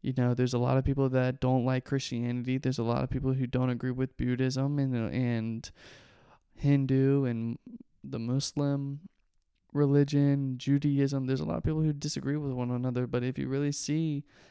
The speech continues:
how everything is connected, you start to realize we're all just a big family who are being taught in different ways how to love one another, what the point of existence is. There's gonna be people who are radical, and, you know,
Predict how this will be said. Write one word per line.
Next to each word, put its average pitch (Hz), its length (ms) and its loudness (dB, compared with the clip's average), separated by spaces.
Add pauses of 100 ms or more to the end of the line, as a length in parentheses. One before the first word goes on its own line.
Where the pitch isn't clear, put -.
(120)
how 139 140 -4
everything 139 420 0
is 139 100 -2
connected, 143 540 -6
you 123 100 -6
start 147 300 -4
to 139 100 -2
realize 131 800 -2 (420)
we're 104 180 -4
all 139 200 4
just 147 180 -2
a 147 40 -2
big 156 200 0
family 120 640 -4 (420)
who 127 100 -2
are 113 80 0
being 147 280 0
taught - 300 -4
in 127 120 -2
different 135 320 -4
ways 85 560 -8 (440)
how 127 140 2
to 135 60 4
love 143 240 4
one 131 140 -2
another, 117 520 -6
what 123 340 -2
the 151 60 -4
point 147 260 -2
of 143 100 -4
existence 127 580 -8
is. 123 260 -8
There's 131 180 -6
gonna 135 220 0
be 147 160 0
people 143 340 0
who 143 300 0
are 135 220 0
radical, 135 680 -4 (500)
and, 127 240 -2
you 135 80 -2
know, 139 440 0